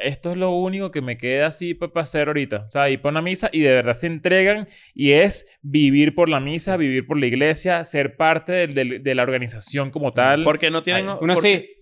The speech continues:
Speaker 3: "Abuelo, ¿pa' dónde vas?"
Speaker 1: De hecho,
Speaker 3: Yo
Speaker 1: sí,
Speaker 3: sí.
Speaker 1: rezando en el
Speaker 3: "Voy
Speaker 1: baño.
Speaker 3: pa' la misa, mijo." Y tu abuelo, "Son las tres y media." Y el bicho sí.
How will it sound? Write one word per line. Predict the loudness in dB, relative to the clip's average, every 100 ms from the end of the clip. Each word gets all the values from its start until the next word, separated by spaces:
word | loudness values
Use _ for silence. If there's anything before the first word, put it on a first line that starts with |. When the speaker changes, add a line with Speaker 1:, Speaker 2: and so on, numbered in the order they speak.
| _
Speaker 3:
"Abuelo, | 2 4 6 6 4 2 -8 -4
¿pa' | -2
dónde | 4
vas?" | 6 6 4 -2 -18 -20 _
Speaker 1:
De | -8 -6
hecho, | -6
Speaker 3:
Yo |
Speaker 1:
sí, | -2
Speaker 3:
sí. | 0
Speaker 1:
rezando | 2 0 -2
en | -2
el |
Speaker 3:
"Voy | 0 0
Speaker 1:
baño. | 2
Speaker 3:
pa' | 2
la | 2
misa, | 0 -2 -4 -4
mijo." | -4 -6 -6
Y |
tu | 0
abuelo, | 4 4 4
"Son | 0
las | 0
tres | 2 2
y |
media." | 2 2 2 0
Y | 0 -4
el | -6
bicho | -8 -10 -12
sí. | -14 -14